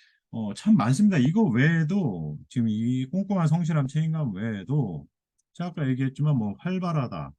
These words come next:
활발한, 활발함, 혹은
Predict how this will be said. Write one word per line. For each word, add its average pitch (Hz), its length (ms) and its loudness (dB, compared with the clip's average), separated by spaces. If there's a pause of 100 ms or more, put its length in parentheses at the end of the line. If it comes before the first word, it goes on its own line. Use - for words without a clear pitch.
(120)
활발한, 156 500 0 (680)
활발함, 151 1400 -2 (720)
혹은 156 380 0